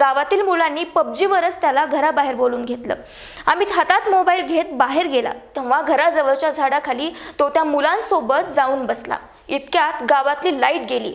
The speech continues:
आणि पावणे अकरा वाजता गीताराम कीर्तिशाही आणि आप्पासाहेब कीर्तिशाही या चुलता पुतण्याने अमितला रस्त्यात गाठलं. "आमच्या मुलीसोबत लग्न करून आमच्या समोरच राहतो का?" असे म्हणत दोघांनी अचानक अमितच्या पोटात,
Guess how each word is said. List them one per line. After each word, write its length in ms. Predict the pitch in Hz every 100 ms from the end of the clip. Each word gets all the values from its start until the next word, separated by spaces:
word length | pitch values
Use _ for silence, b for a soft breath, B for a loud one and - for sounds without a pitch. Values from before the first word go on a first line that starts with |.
| B B B -
आणि 280 | 254 277 370 B B - -
पावणे 300 | 302 339 427
अकरा 280 | 453 403 359
वाजता 380 | 269 - 302 - 262 226
गीताराम 420 | 254 339 381 415 -
कीर्तिशाही 580 | 285 320 359 285 254 - - -
आणि 180 | 233 269
आप्पासाहेब 580 | 311 262 302 349 349 392 -
कीर्तिशाही 540 | 269 - 262 262 240 B B -
या 160 | 311
चुलता 400 | 349 - 330 403
पुतण्याने 480 | 440 440 427 330 311
अमितला 520 | 339 285 285 285 302
रस्त्यात 360 | 311 262 - 277 214
गाठलं. 340 | 240 - 233 - - - _ _ _ _ b b b -
"आमच्या 320 | 277 294 403
मुलीसोबत 560 | 466 440 440 403 440 359
लग्न 260 | 269 339
करून 300 | 359 330 359
आमच्या 360 | 302 277 285 403
समोरच 460 | 415 349 349 349
राहतो 280 | 311 294 294
का?" 180 | 277 233 B B -
असे 280 | 277 349 320
म्हणत 420 | 294 269 - 247
दोघांनी 460 | 285 269 302 359
अचानक 480 | 381 294 359 359 370
अमितच्या 400 | 285 302 339 359
पोटात, 440 | 359 - 277 349